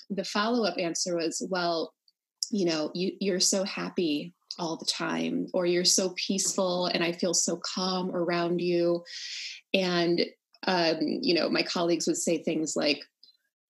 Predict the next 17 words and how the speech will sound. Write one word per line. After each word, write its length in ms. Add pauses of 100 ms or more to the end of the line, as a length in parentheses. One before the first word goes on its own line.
(400)
"You 160
handled 480
that 180
moment 460
of 260
tension 480
and 100
stress 420
during 220
our 200
meeting 340
so 400
gracefully 840
and 120
so 480
well." 560
And 440